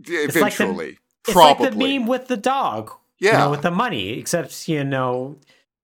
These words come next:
Speaker 2: he's like, "Only money, no development."
Speaker 1: Yes. The, the, the game development will ostensibly happen one day, uh, uh, we assume.
Speaker 2: Yeah, just,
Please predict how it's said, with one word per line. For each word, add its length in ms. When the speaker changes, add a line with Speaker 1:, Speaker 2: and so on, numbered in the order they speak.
Speaker 2:
he's 120
like, 220
"Only 240
money, 300
no 180
development." 580
Speaker 1:
Yes. 460
The, 400
the, 140
the 400
game 260
development 640
will 340
ostensibly 680
happen 420
one 260
day, 300
uh, 100
uh, 180
we 160
assume. 360
Speaker 2:
Yeah, 220
just, 240